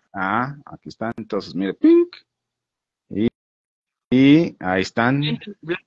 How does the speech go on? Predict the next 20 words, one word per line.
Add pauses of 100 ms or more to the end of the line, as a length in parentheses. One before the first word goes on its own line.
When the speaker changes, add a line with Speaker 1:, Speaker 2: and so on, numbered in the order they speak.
(120)
Speaker 2:
Diamond
no
la
tengo,
pero
sí
la
Royal,
Royal
Ascot. (540)
Speaker 1:
Ajá,
sí,
ahí
está. (1400)
Speaker 2:
Ahí
está.
Speaker 1:
Por
Duncan.
Speaker 2:
Y
mire,